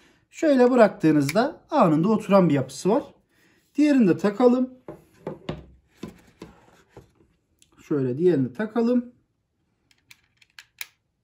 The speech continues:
Gördüğünüz gibi. Ses hafif.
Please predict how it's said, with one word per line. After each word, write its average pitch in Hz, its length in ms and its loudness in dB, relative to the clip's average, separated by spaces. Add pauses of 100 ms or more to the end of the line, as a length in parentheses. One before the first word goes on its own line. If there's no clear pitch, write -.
(240)
Gördüğünüz 135 440 -6
gibi. 180 260 -10 (3000)
Ses - 380 -4 (400)
hafif. 196 320 -6